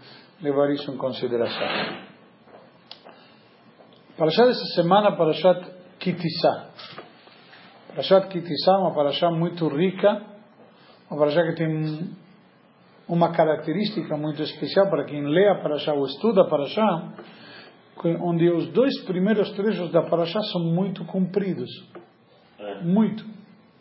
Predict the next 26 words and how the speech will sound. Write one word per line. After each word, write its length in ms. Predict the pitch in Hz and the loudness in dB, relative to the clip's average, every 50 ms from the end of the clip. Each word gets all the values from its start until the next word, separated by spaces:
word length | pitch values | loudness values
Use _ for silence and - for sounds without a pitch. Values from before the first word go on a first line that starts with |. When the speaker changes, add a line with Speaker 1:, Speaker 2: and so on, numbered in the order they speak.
| _ _ _ _ _ _ _ _ _ _ _ _ _ _ _ _ _ _ _ _ | _ _ _ _ _ _ _ _ _ _ _ _ _ _ _ _ _ _ _ _
Speaker 1:
E 140 | - 214 220 | 0 4 4
os 140 | 208 - 190 | 4 6 6
outros 240 | 214 214 220 214 185 | 2 2 2 -2 -4
são, 100 | 214 226 | -2 -4
hum, 760 | 240 294 285 247 220 214 214 214 220 220 220 220 226 220 214 - - - - - 190 | -2 -4 -4 -2 0 0 2 2 2 0 0 -2 -4 -6 -8 -10 -14 -16 -14 -8 -2
relativamente 640 | 170 180 180 170 165 175 190 185 180 180 180 202 214 | 2 4 4 4 4 2 0 0 0 -2 -2 -2 -4
curtos. 600 | 214 - 277 254 - - - 151 123 - - - - - _ - - _ - _ _ _ _ _ - - - - - - - - _ _ _ - | -2 0 0 0 0 -2 -6 -12 -14 -14 -16 -20 -20 -20 _ -20 -20 _ -20 _ _ _ _ _ -20 -20 -20 -20 -20 -20 -20 -20 _ _ _ 2
É 40 | |
uma, 120 | 277 269 240 | 4 4 4
uma 320 | - - 226 208 202 190 | 4 2 2 2 4 6
parashat 340 | 196 180 175 - - 196 202 | 6 6 6 4 0 0 2
normal, 720 | 214 247 247 220 240 277 302 294 226 165 139 - - - - - - - _ _ _ _ _ _ _ _ _ - - - | 4 2 2 2 2 0 2 2 2 0 0 -2 -8 -16 -20 -20 -20 -20 _ _ _ _ _ _ _ _ _ -20 -12 0
certo? 320 | - 180 202 202 185 - - - - - - _ _ _ _ _ _ _ _ _ _ _ _ _ _ - | 4 4 4 4 2 -6 -14 -18 -20 -20 -20 _ _ _ _ _ _ _ _ _ _ _ _ _ _ -4
Por 180 | 294 - - | -2 -2 -2
que 120 | - 302 247 202 175 151 | 0 0 0 0 0 -2
isto? 280 | 135 - - - 160 165 | -4 -10 -12 -12 -10 -8
Por 120 | 185 190 | -8 -6
que 120 | 190 - 330 | -6 -8 -8
que 100 | 339 320 | -4 -4
os 100 | 226 180 | -2 0
dois 200 | 190 247 240 - | 2 2 0 0
primeiros 420 | - - 190 196 196 202 196 180 - | -4 -6 -4 -2 0 0 0 -2 -2
trechos 320 | 208 208 202 170 165 156 - | -2 -4 -4 -4 -6 -6 -4
são 160 | 180 180 170 | -4 -4 0
tão 240 | - 185 180 180 175 | 0 0 0 0 -2
compridos? 760 | - 175 165 160 - 165 151 151 139 123 117 120 - - - | -4 -4 -4 -4 -4 -4 -2 -2 -2 -4 -6 -12 -14 -18 -20